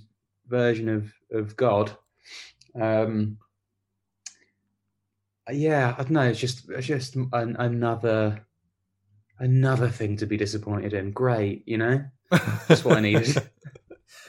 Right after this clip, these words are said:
Speaker 2: It's,
Speaker 1: I,
Speaker 2: it's
Speaker 1: I
Speaker 2: just
Speaker 1: love the idea that Russell Brand got given the script and he's like, "Oh, I'm not reading this." And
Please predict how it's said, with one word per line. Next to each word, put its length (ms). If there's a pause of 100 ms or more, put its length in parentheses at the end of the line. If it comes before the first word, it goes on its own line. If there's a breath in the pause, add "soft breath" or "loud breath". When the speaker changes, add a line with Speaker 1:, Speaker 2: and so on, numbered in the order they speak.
(720 loud breath)
Speaker 2:
It's, 320
Speaker 1:
I, 120
Speaker 2:
it's 100
Speaker 1:
I 80
Speaker 2:
just 140
Speaker 1:
love 180
the 140
idea 340
that 380
Russell 320
Brand 320
got 180
given 480
the 160
script 520
and 60
he's 160
like, 140
"Oh, 140
I'm 120
not 220
reading 400
this." 480
And 200